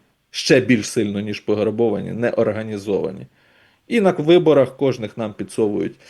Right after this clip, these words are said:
якогось ворога і заставляють сваритися між собою, чия купка фекалій краще буде пахнути. Ну, але, власне, на цьому пропоную переходити до формату запитання-відповідь.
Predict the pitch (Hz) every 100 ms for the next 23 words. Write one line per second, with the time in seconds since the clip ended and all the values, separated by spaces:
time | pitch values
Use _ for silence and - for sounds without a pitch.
0 | - - - 113 113 107 104 123 165 160
1 | 139 123 123 107 - 110 104 107 - 113
2 | 117 - 107 107 107 101 104 104 101 -
3 | 101 101 82 80 - 104 107 104 85 -
4 | 104 - 87 - - 117 110 98 101 104
5 | - 98 101 104 - 82 - 65 - _
6 | - - - - 156 220 - 131 143 156
7 | 135 - 123 131 131 110 110 104 101 95
8 | - 117 160 151 117 98 - 110 - 113
9 | 113 98 101 113 101 - 95 98 104 101
10 | 95 95 98 98 107 101 110 156 180 110
11 | 101 95